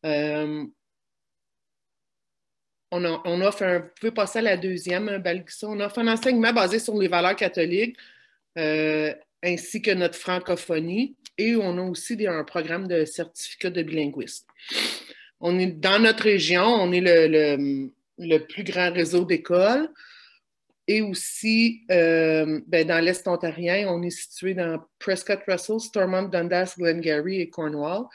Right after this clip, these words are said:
Et on est un des, le plus grand employeur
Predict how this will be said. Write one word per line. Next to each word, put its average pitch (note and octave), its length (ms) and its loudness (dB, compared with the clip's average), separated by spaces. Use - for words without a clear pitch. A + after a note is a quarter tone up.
Et A3+ 360 4
on F3+ 260 0
est G#3 400 -2
un G#3 220 0
des, F#3 340 -2
le G3 220 4
plus B3 180 -2
grand F#3+ 300 0
employeur E3+ 800 -2